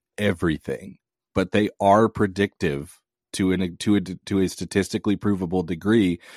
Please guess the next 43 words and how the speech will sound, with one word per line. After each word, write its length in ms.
when 160
it 100
comes. 260
Hey, 240
if 160
you're 140
a 40
four 220
star, 380
you're 320
significantly 680
more 200
likely 300
to 60
be 80
drafted 460
than 120
the, 180
than, 280
than 140
a 60
three 260
star, 400
just 200
in 100
the 120
aggregate. 540
If 160
you're 100
a 40
five 300
star, 260
you're 140
even 240
more 240
likely 300
to 40
be 100
drafted. 280
So, 80
like, 160
that's 240
why, 280